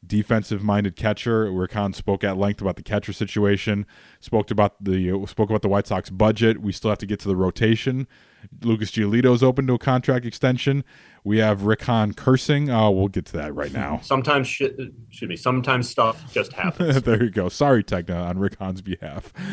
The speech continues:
Speaker 1: Uh, we've got anecdotes. We, we got thoughts on what happened at the trade deadline. Would Rick Hahn do things, uh, differently? Uh, you know, what happened to the power production? We still have a lot of stuff to get into, uh, before we finish the week here on Locked On White Sox. But, uh, that's all I got today, Herbie.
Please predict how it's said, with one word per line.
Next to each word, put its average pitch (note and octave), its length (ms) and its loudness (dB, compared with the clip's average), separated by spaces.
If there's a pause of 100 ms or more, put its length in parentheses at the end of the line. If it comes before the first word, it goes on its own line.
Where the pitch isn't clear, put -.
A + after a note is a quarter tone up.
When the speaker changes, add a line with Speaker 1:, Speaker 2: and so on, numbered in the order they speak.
(160)
Speaker 1:
Uh, G#2 220 4
we've A2 160 4
got A2 260 6
anecdotes. B2+ 800 2
We, G#2+ 120 2
we G#2 160 2
got G2+ 260 0
thoughts B2 400 0
on A2 140 0
what G#2+ 120 0
happened A2+ 360 -2
at G2 60 -2
the F#2+ 60 -6
trade A#2 320 0
deadline. A2 520 0 (400)
Would F#2+ 160 2
Rick G2 220 0
Hahn G#2 200 2
do G2+ 140 2
things, G2+ 420 -2
uh, F#2+ 380 2
differently? G2+ 640 0 (300)
Uh, F2+ 360 -2
you F#2 160 -6
know, F#2 100 -2
what F#2 160 0
happened G#2 220 2
to G#2 40 2
the G2 60 0
power A#2 300 2
production? F2+ 440 -2
We F#2+ 120 -2
still - 180 0
have F#2+ 80 2
a E2+ 60 -4
lot F#2+ 220 -2
of F#2 40 -8
stuff - 200 -4
to - 60 -4
get F2+ 200 -2
into, F2 360 -2 (360)
uh, E2+ 100 -6
before E2+ 280 -2
we F2+ 100 0
finish F#2 260 -4
the F#2 100 -4
week F2 220 -4
here F2+ 160 -2
on E2 80 -4
Locked D#2+ 260 -6
On E2 140 -6
White D#2+ 180 -6
Sox. D#2 300 -10
But, - 240 -10
uh, E2+ 60 -4
that's F2+ 180 -4
all G#2+ 100 2
I G#2+ 40 2
got G#2 180 -2
today, A2 220 -4
Herbie. E2 340 -6